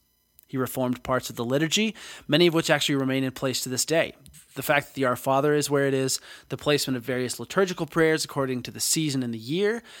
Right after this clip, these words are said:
and some additions to the Roman canon are all thanks to Gregory. Gregorian chant, even if just in seed form, is attributed to him through his founding of the famous Schola Cantorum, the choir schools in Rome, which sought to restore to prominence the ancient chant of the church.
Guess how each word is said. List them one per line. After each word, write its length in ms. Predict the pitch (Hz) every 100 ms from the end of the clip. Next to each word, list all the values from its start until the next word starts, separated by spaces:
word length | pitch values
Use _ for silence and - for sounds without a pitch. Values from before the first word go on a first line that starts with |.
| - -
and 140 | 139
some 160 | 139 170
additions 420 | 147 156 - 160
to 80 | -
the 80 | 143
Roman 280 | 127 127 127
canon 500 | - 170 143 101 - _ - _
are 140 | 139 127
all 140 | 127
thanks 320 | - 120 117
to 80 | 127
Gregory. 460 | 135 151 - - - _ _ - -
Gregorian 460 | 147 151 160 147
chant, 380 | 131 - 165 139 - - - -
even 240 | 180 202 196
if 120 | 175
just 240 | 175 -
in 80 | 143
seed 400 | - - 185 170
form, 400 | - 123 107 95
is 100 | 113
attributed 460 | 127 - 160 165 156
to 80 |
him 280 | 139 135 127
through 200 | 123 131
his 160 | 127 -
founding 520 | - 127 127 123 123 - - -
of 120 | 123
the 60 | 123
famous 480 | - 131 123 120 -
Schola 480 | - - 160 147 147
Cantorum, 680 | - 131 123 147 127 120 123 _ _ _ _ -
the 120 | 143 -
choir 300 | 160 147 139
schools 340 | - 135 123
in 140 | 123
Rome, 340 | 127 147 143 143 - -
which 180 | - 139
sought 280 | - 156 -
to 100 | 208
restore 320 | 196 - 143
to 140 | 135
prominence 460 | - 135 127 123 123
the 200 | 135 -
ancient 460 | 127 131 - 143 -
chant 380 | - 120 113
of 180 | - 110
the 80 | 107
church. 500 | - 233 - - -